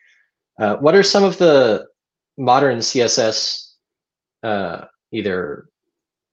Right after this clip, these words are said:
properties or keys, or what, what are things that developers today should be aware of so that they can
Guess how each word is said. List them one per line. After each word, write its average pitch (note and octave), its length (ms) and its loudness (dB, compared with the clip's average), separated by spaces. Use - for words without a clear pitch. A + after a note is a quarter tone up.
properties A#2+ 920 0
or F#2 340 -6
keys, A#2+ 420 -4
or G2+ 320 -4
what, F3 240 -4
what F3 140 2
are F#3+ 100 6
things F3 320 0
that F#3 180 -2
developers C3 500 0
today A2+ 580 -2
should - 240 -4
be C#3 120 4
aware B2+ 260 4
of F#2+ 140 -2
so G#2+ 120 -4
that G#2+ 140 -4
they A2 100 -4
can G2 320 -8